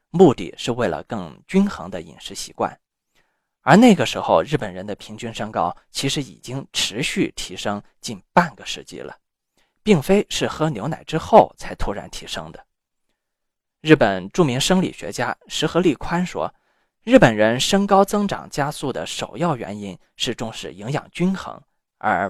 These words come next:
并非仅仅是一杯牛奶。所以牛奶有用，但似乎不应该被提到那么高的地位，这里头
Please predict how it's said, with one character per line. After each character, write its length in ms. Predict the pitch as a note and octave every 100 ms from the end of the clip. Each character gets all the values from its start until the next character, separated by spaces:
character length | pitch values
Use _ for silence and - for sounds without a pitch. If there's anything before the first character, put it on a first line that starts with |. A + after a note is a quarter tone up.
| -
并 160 | B2 A2+
非 160 | G2+
仅 180 | - G2+
仅 160 | - -
是 140 | C2
一 160 | A#2 -
杯 140 | F#2+
牛 260 | F2 E2 D3
奶。 320 | - - - _ _ _ _ _ _ _ _ _ _ _ _ _ _ _ _ -
所 220 | - A3
以 260 | D3 F2 - _ _ _
牛 300 | _ D#3+ A3+
奶 220 | B3 C#3 F#3+
有 220 | D#3+ -
用， 300 | G#3 A#3 - _
但 160 | - F3
似 140 | -
乎 200 | G3+ F3+ F3+ -
不 80 |
应 200 | F#3+ G3
该 200 | G#3 G3+
被 180 | G3+ G#2+
提 220 | - -
到 200 | - G2+ -
那 160 | F3+ A3
么 100 | A2
高 200 | G2+ F2+
的 120 | F#2+
地 160 | - D#2
位， 200 | C#2+ - _ _ _ _ -
这 140 | F#3+
里 140 | -
头 280 | - - -